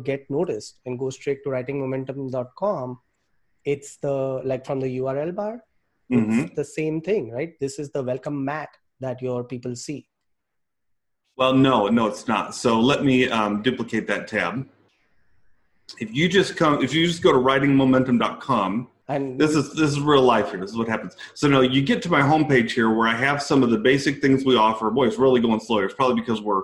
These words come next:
Speaker 2: recording. Um, but then I have, let's see.
Speaker 1: Yeah, I am on your page. So let me share that.
Speaker 2: There we go. So it's, it's right here.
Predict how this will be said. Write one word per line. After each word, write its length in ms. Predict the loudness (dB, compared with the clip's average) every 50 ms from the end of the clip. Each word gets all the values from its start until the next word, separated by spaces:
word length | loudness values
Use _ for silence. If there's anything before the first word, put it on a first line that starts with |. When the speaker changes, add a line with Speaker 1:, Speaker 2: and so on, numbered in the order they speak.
| -6 -8
Speaker 2:
recording. 540 | -14 -14 _ _ -4 -2 -2 -2 -2 -6 -4 -2
Um, 480 | 0 0 2 2 0 -2 -4 -6 -10 -14 -4
but 180 | 0 2 2 4
then 140 | 4 4 4
I 160 | 4 2 2
have, 760 | 0 0 0 2 2 2 4 2 2 2 2 0 0 -2 -8 -14 -20 _ -10 -8
let's 200 | -8 -8 -8 -8
see. 240 | -10 -10 -10 -10 -14 _ _ -6
Speaker 1:
Yeah, 180 | -4 -4 -4 -4 -4
I 180 | -4 -2 0
am 120 | 0 0 -2 -2 -2 -2
on 120 | -2 -2
your 140 | -4 -4 -6 -8 -8 -10
page. 300 | -10 -10 -12 -16 -20 -20 _
So 80 | -10 -8
let 120 | -6 -6 -6
me 80 | -8
share 280 | -8 -8 -8 -8 -8 -8 -10
that. 160 | -12 -14 -8 -4
Speaker 2:
There 120 | -2 0
we 80 | 0 0
go. 280 | -2 -2 -4 -6 -6 -10 -18 -20 _ -4
So 140 | 2 2
it's, 200 | 2 2 2 0
it's 200 | -2 -2 0 2
right 160 | 4 2 4 2
here. 240 | -2 -4 -6 -8